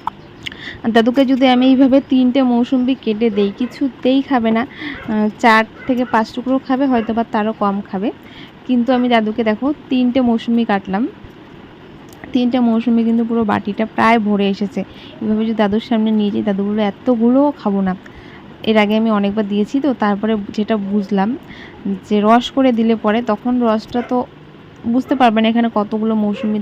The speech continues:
দেওয়া আছে, রসটা বেশ ভালো খেয়ে নেয়। এদিকে দাদু শুয়ে আছে স্নান করে, আর আমাদের বাড়িতে খুব একটা অসুবিধা হয়ে যায়, কেউ আসলে যেহেতু দুপুরবেলা আমরা খাই না,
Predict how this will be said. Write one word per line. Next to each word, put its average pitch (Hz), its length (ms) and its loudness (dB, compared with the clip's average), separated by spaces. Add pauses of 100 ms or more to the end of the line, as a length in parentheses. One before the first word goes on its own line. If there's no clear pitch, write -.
দেওয়া 185 280 0
আছে, 185 200 -4 (600)
রসটা 208 340 0
বেশ 226 220 -2
ভালো 196 280 -2
খেয়ে - 260 -4
নেয়। 185 200 -4 (1160)
এদিকে 220 200 0
দাদু 214 260 2
শুয়ে 226 440 0
আছে 214 260 0 (540)
স্নান 214 420 2
করে, 214 320 0 (280)
আর 214 200 4
আমাদের 208 340 2
বাড়িতে 214 240 0
খুব 226 200 -6
একটা 220 260 -2
অসুবিধা 202 380 -2
হয়ে 214 160 2
যায়, 208 160 2 (400)
কেউ 226 160 -2
আসলে 208 320 0
যেহেতু 220 260 0
দুপুরবেলা 214 480 -2
আমরা 214 160 0
খাই 226 260 -2
না, 202 140 0